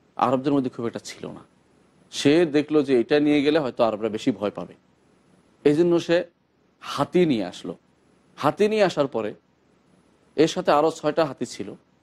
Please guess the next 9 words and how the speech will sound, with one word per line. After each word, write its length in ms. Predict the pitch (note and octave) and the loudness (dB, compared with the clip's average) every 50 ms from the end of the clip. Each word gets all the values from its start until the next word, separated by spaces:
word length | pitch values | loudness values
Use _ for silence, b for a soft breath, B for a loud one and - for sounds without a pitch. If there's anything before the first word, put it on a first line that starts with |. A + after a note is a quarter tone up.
| _ _ _ _ | _ _ _ _
বিভিন্ন 220 | A2 A2+ A#2 A#2 A#2 | 0 2 2 2 2
বর্ণায় 340 | G#2+ G#2+ G#2 G2 F#2+ F#2+ | 2 0 0 -2 -6 -8
আসা 200 | - A2 - A#2 | -10 -8 -8 -4
যায়। 160 | G#2+ G#2+ - - - _ _ _ _ _ _ _ _ _ _ _ _ _ _ A#2 | -2 -2 -4 -4 -8 _ _ _ _ _ _ _ _ _ _ _ _ _ _ 2
মোগাম্মাস 580 | C3 C#3+ C#3+ D#3 F3+ F3+ F#3+ G3 A3+ G#3 - - | 2 4 4 2 0 0 0 -4 -4 -4 -4 -2
নামক 260 | E3+ D3+ D3 C#3+ C#3 - | 0 0 0 0 -2 -4
স্থানে 300 | - - - B2+ B2+ B2 | -12 -12 -8 -6 -4 -4
আসার 300 | G#2 G2 - A#2+ A2+ A2 | -6 -4 -4 -4 -4 -4
পরে 400 | - - F2 F2+ F#2+ G2+ G2+ | -4 -8 -6 -4 -2 -4 -4